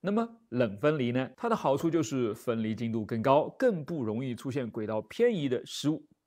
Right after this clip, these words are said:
但是缺点嘛，就是又难又复杂。我把步骤讲给你听，你就能够理解了。首先呢，是一级发动机关机，此时加速度就消失了。如果我们在二级燃料箱里面装了摄像机的话，就应该看到燃料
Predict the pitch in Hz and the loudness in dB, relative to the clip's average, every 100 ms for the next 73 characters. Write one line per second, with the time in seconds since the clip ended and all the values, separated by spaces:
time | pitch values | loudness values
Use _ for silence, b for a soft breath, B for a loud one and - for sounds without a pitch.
0 | - 113 113 - 127 139 123 98 101 92 | -4 -4 -4 -2 4 6 6 2 -4 -6
1 | - 170 147 127 180 185 107 101 110 151 | -2 -2 0 -2 0 0 0 -4 -4 -2
2 | 165 - - 98 95 110 - _ B B | -2 -4 -12 -6 -2 -4 -4 _ B B
3 | B B 147 175 151 190 180 175 139 127 | B B 6 6 6 4 4 4 4 2
4 | 123 165 165 135 107 151 131 120 101 117 | 2 4 2 2 2 2 4 0 0 -2
5 | 101 101 113 104 123 107 120 - - B | -2 -2 -2 0 2 2 2 0 -14 B
6 | B B B 143 208 240 254 240 196 - | B B B 2 4 4 4 4 -2 -2
7 | 233 240 151 139 143 139 127 123 139 143 | 0 0 0 0 0 0 -2 -2 0 0
8 | 165 - _ - 160 160 196 - 170 147 | -2 -6 _ -4 -2 0 0 2 0 2
9 | 147 123 - 104 113 113 120 - B B | -2 -2 -4 -4 -4 -2 -2 -4 B B
10 | B 165 214 233 139 117 135 160 - 196 | B 2 6 6 6 2 2 2 4 4
11 | 165 127 123 117 135 131 143 123 120 117 | 4 2 0 0 0 0 -2 -2 -2 -2
12 | 131 123 170 170 160 175 170 165 151 160 | -4 -4 -4 -4 0 0 2 0 0 0
13 | 160 170 165 - 165 147 139 123 107 110 | 2 2 2 0 -8 -2 0 0 -2 -2